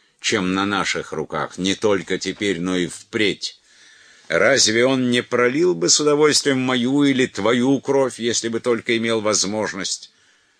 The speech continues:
Тот, кто боится крови, не должен быть ни королём, ни королевой, Изабелла. Таким людям лучше уйти в монастырь,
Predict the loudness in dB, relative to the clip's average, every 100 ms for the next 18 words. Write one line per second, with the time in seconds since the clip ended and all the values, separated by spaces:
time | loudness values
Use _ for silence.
0 | _ _ _ _ _ _ _ _ -6 -6
1 | -6 -8 -6 -6 -2 -4 -4 -6 -6 -6
2 | -8 -8 -8 -8 -10 -10 -12 -12 -12 -8
3 | -6 -4 -4 -6 -8 -8 -10 -10 -8 -6
4 | -4 -2 -2 -4 -8 -6 -6 -6 -6 -6
5 | -6 -8 -12 _ _ _ -8 -6 -2 -2
6 | 0 0 0 -2 -4 -6 -6 -6 -6 -6
7 | -8 -6 -6 -4 -4 -6